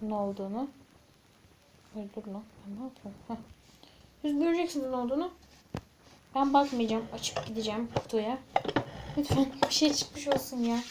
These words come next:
Durun bir iki dakika. Yani videoda sabotaj yapmak zorundalar.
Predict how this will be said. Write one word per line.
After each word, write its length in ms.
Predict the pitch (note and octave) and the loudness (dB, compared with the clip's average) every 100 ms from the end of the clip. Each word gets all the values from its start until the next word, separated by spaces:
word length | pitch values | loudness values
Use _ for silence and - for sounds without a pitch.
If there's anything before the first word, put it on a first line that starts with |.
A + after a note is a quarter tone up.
| - - - - - - - - - - - - - - - - - - - A#4 A4+ - - - - _ _ _ _ - - - | -10 -14 -18 -18 -20 -20 -20 -20 -20 -18 -18 -18 -20 -20 -20 -20 -20 -18 -16 -18 -20 -20 -20 -20 -20 _ _ _ _ -20 -20 -10
Durun 200 | C#4 A3 | -4 -2
bir 60 | G#3 | -2
iki 180 | G3+ G3+ | -4 -6
dakika. 320 | G3 - D4+ D4 - - - _ - _ _ _ _ - - - - - - - - - _ - _ - - | -6 -6 -8 -8 -16 -20 -20 _ -20 _ _ _ _ -20 -20 -20 -20 -20 -20 -18 -16 -18 _ -20 _ -20 -4
Yani 380 | B3+ A#3+ B3 C4+ - - | 0 4 4 2 -2 -8
videoda 280 | B3 B3+ B3+ | -8 -6 -8
sabotaj 500 | - - - B3+ B3 | -12 -14 -10 -6 -2
yapmak 300 | B3 B3 B3+ | -2 -2 -4
zorundalar. 460 | A3+ G#3+ G#3+ C#4 | -4 -4 -4 -4